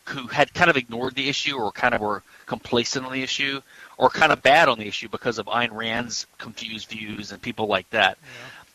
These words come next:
Speaker 1: And so I think we made some headway with the libertarian movement. I would say a good chunk of the libertarian movement, like maybe twenty-five percent, especially the more radical Au-,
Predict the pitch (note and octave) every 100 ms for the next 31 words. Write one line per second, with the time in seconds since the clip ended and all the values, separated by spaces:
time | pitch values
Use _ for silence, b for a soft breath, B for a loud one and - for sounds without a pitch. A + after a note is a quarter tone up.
0 | _ D3+ D3 C#3+ - E3+ D#3 D#3 G3 -
1 | F3+ D#3+ E3 - C3 D3 D3+ C#3+ C3 A#2+
2 | A#2+ B2 A#2 B2+ A#2+ B2+ A#2+ A#2+ C#3+ F3
3 | - E3 C#3+ - D3 C3 - - C#3+ C3
4 | A#2 A#2+ B2 A#2+ B2+ A#2+ A2+ B2+ B2 A#2+
5 | - - A#2 - _ _ A#2+ A#2 - B2+
6 | B2 B2+ B2 A2 - C3 B2+ - _ B
7 | B B B _ _ _ _ - - -
8 | F#3 - D3+ A#2 B2+ A2 A2 B2+ C3 B2
9 | A2+ A2 _ _ -